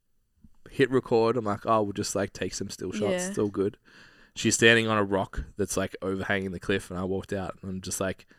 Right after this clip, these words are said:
Speaker 1: trying to find my footing and knelt down. She's just like, "What are you doing?"
Speaker 2: <laughs>
Speaker 1: She's like, "You're gonna fall. What are you doing?" And then obviously the ring came out, and she was like,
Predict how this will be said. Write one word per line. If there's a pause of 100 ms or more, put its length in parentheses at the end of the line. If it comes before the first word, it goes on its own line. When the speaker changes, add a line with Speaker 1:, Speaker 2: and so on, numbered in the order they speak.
(260)
Speaker 1:
trying
to
find
my
footing
and
knelt
down.
She's
just
like, (640)
"What
are
you
doing?" (160)
Speaker 2:
<laughs>
Speaker 1:
She's
like,
"You're
gonna
fall.
What
are
you
doing?"
And
then
obviously
the
ring
came
out,
and
she
was
like,